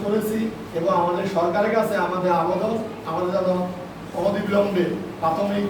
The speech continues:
সরকারি প্রাথমিক বিদ্যালয়ের সাথে আমাদের যেন বৃত্তি পরীক্ষায় আমরা অংশগ্রহণ করতে পারি। আমাদের এই অভিযোগ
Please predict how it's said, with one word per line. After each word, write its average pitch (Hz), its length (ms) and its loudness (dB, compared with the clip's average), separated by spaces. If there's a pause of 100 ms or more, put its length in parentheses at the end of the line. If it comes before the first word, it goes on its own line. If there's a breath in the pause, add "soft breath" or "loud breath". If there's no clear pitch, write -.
(280)
সরকারি 185 320 0
প্রাথমিক 180 300 -2
বিদ্যালয়ের 180 420 0
সাথে 208 260 0 (340)
আমাদের 233 280 0
যেন 220 180 4 (400)
বৃত্তি 185 220 -6 (100)
পরীক্ষায় 196 320 0
আমরা 180 180 0
অংশগ্রহণ 202 540 0
করতে - 220 -2
পারি। 151 240 2 (1600)
আমাদের 190 360 2 (420)
এই 196 180 0 (1500)
অভিযোগ 226 360 4